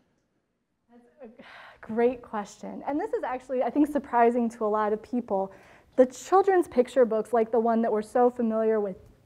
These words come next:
that win Caldecott Awards, that are really geared towards,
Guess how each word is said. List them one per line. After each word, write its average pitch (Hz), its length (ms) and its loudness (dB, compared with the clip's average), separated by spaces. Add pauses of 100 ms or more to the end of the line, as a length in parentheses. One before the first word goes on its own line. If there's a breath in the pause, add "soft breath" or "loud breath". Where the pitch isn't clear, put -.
(140)
that 247 120 8
win 226 180 4
Caldecott 240 640 4
Awards, 214 580 0 (260 soft breath)
that 240 100 4
are 247 80 8
really 262 240 6
geared 240 460 4
towards, 214 540 0